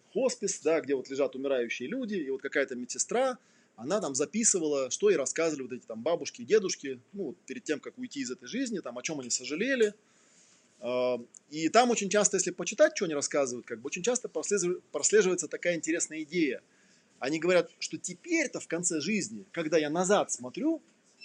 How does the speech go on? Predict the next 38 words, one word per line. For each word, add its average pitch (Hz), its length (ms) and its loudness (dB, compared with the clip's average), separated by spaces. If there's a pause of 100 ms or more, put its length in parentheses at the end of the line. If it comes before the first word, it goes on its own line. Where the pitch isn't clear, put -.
я 151 160 -4
понимаю, 226 600 0
что - 180 -4
вектор 190 360 0
был. 165 360 0 (680)
Ну, 156 80 -6
потому 226 260 4
что 226 160 4
время 240 260 6
прошло 214 300 4
много, 233 460 8
да, 202 220 12 (140)
и 170 60 4
хотя 226 280 6
вроде 226 320 4
было 220 340 8
бы-то, 147 500 2 (120)
ну, 214 120 -2
такое 202 320 8
вот 165 120 2
как 165 180 2
бы, 151 100 -2
да, 185 280 8 (240)
движение 196 600 4 (300)
броуновское, 180 640 6
но 185 140 4
тем 214 200 4
не 220 80 2
менее 269 240 2
какой-то 202 360 0
дрифт 165 340 0
был 214 220 -2
в 160 60 -2
определённом 156 440 -4
направлении, 143 580 -2
да, 151 160 -2
куда-то 185 480 2
я 156 320 0